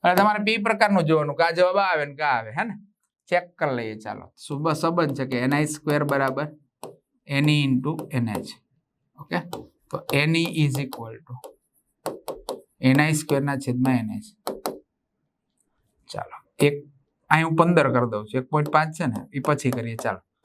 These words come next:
દસની સોળ એનો વર્ગ છેદમાં ફોર પોઇન્ટ ફાઈવ,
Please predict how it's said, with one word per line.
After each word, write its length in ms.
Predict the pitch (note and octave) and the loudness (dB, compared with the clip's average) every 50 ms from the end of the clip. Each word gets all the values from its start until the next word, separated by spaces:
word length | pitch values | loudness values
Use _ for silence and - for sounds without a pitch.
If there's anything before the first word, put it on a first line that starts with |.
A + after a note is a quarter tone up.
| - - - _ - - - - | -10 -10 -10 _ -14 -14 -8 -4
દસની 420 | - C3+ C3+ C3 C3+ - D3+ C#3+ | 0 0 0 0 0 0 2 2
સોળ 380 | C3+ - - C#3+ B2+ A#2+ A#2+ - - - | 2 2 2 0 0 0 -2 -6 -6 -4
એનો 280 | C#3+ C#3 C#3+ C3 A#2+ A#2 | -2 0 2 2 0 0
વર્ગ 200 | A2 G2+ - - _ _ _ _ _ _ _ _ _ - - - - _ _ _ _ _ _ _ - - | -2 -8 -10 -12 _ _ _ _ _ _ _ _ _ -14 -14 -14 -14 _ _ _ _ _ _ _ -4 -2
છેદમાં 320 | C#3+ C#3 C3 C3+ C3+ C3+ B2+ | 0 0 2 2 2 2 0
ફોર 440 | B2+ - - - C#3 C#3 C#3 - - | 0 -4 -4 0 0 0 0 -2 -2
પોઇન્ટ 240 | D#3 D3+ D3+ D3 - - - | 0 0 0 0 -2 -6 -4
ફાઈવ, 520 | D3 C#3 C#3 D#3 D#3 - _ _ - - | -4 -2 -2 -4 -8 -10 _ _ -12 -12